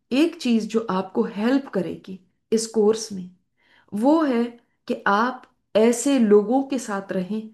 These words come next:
जो भी आपके साथ इस सफर के मुसाफिर हैं।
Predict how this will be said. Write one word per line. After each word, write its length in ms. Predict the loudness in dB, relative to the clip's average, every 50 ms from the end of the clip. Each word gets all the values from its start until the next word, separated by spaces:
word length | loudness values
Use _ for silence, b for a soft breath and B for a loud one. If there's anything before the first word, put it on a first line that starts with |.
| b b b b b b b -10
जो 240 | -4 2 4 4 4
भी 260 | 4 2 0 -2 -2 -4
आपके 380 | -4 -4 -4 -6 -6 -6 -6 -4
साथ 480 | -4 -4 -6 -6 -6 -6 -8 -12 -20 _ _ _ _ _ _ _ _ _ 0
इस 400 | 0 0 0 -2 -10 -14 -18 _ _ _ _ _ _
सफर 400 | -10 -4 -4 -4 -4 -2 -6 -6
के 160 | -4 -4 -4
मुसाफिर 680 | -4 -4 -4 -6 -8 -8 -10 -12 -10 -12 -12 -12 -10 -12
हैं। 160 | -14 -16 _